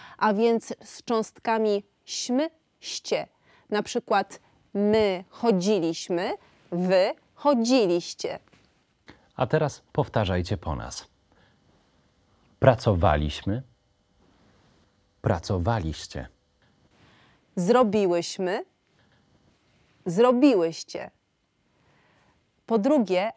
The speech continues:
Speaker 1: akcent na trzecią sylabę od końca dotyczy czasowników w pierwszej, drugiej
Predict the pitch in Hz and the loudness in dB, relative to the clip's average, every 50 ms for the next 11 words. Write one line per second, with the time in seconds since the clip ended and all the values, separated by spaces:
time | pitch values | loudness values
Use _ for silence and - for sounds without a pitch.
0 | _ - 262 - - - - - - 185 185 202 226 - 226 208 196 208 - - | _ 0 0 0 0 -4 -10 -8 -6 -4 -4 -4 -4 -4 -4 -4 -4 -4 -4 -4
1 | 311 294 - 262 240 226 - 240 220 220 233 214 - - - 202 - - - 202 | -4 -4 -2 -4 -4 -4 -2 -2 0 0 0 0 -2 -2 -4 -4 -6 -8 -10 -8
2 | 175 170 170 165 - 185 180 214 247 - 208 190 214 214 - 311 302 - 294 - | -8 -8 -8 -8 -6 -4 -2 -2 -2 -2 -2 0 0 0 -2 -4 -4 -4 -4 -4
3 | - 226 220 - 226 208 190 226 247 254 247 - 233 226 - - - - _ _ | -4 -6 -6 -6 -6 -6 -4 -2 -2 -2 -2 -2 -2 -2 -4 -6 -16 -20 _ _
4 | - 240 220 196 185 180 - - - 202 220 269 302 294 _ _ _ - 196 180 | 0 0 2 2 0 -4 -8 -8 -4 -4 -2 -2 -4 -6 _ _ _ -6 -4 0
5 | 214 208 196 180 156 196 202 233 302 302 - | 0 2 0 0 0 0 0 0 0 -2 -4